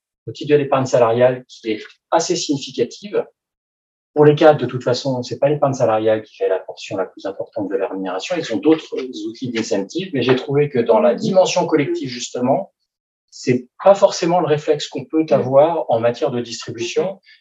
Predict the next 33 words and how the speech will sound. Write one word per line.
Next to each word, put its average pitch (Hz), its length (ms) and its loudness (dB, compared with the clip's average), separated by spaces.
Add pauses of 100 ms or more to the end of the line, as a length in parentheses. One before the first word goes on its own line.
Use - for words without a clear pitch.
Et 151 40 -12
j'ai 123 180 -2
trouvé 156 480 2
que - 60 -10
c'était, 147 600 -2
euh, 113 280 0 (400)
euh, 107 420 2
très, - 320 2 (180)
enfin, - 180 -4
très 156 200 4
porteur 117 260 2
de 123 100 0
sens, - 460 -8 (380)
parce - 160 -6
que - 80 -4
ça - 140 2
a - 60 6
été 123 180 -2
présenté 123 420 -2
comme - 140 -2
ça - 160 0
aussi. - 260 -6
C'est, 95 140 -4
voilà, 120 240 0
on 98 120 -2
est, 95 220 -2
on, 92 220 -8
on - 100 -4
participe - 560 -4
à - 40 0
un 104 40 -2
projet 107 320 -2
collectif - 540 -10